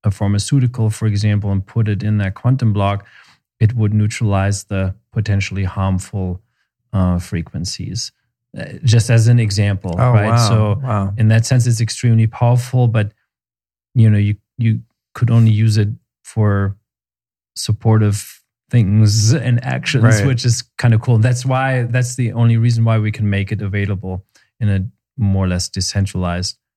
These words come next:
Speaker 1: manner. So, but coming back to that wish, that's really what, what, uh, I wish for, that, you know, for the good of humanity, good things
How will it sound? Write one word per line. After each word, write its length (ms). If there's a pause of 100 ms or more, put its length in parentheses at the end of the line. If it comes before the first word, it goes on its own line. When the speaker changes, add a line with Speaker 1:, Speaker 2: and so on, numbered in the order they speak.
(340)
Speaker 1:
manner. 580 (840)
So, 140
but 180
coming 280
back 280 (420)
to 120
that 180
wish, 220
that's 240
really 260
what, 360
what, 260 (340)
uh, 260
I 140
wish 280
for, 240
that, 300 (160)
you 100
know, 180
for 160
the 100
good 120
of 120
humanity, 600 (320)
good 200
things 580